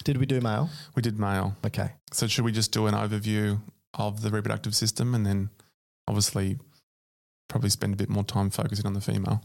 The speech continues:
Speaker 1: Sure. I think it's a good idea. Or maybe we do them separate. Since we've already done male, we should do female.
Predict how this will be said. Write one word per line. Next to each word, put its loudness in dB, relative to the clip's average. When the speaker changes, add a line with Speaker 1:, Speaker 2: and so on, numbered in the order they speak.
Speaker 1:
Sure. 2
I -20
think 2
it's 0
a -2
good 2
idea. 0
Or 0
maybe 2
we 2
do 0
them 0
separate. 0
Since 2
we've 0
already 2
done 2
male, 2
we 2
should -2
do 0
female. -2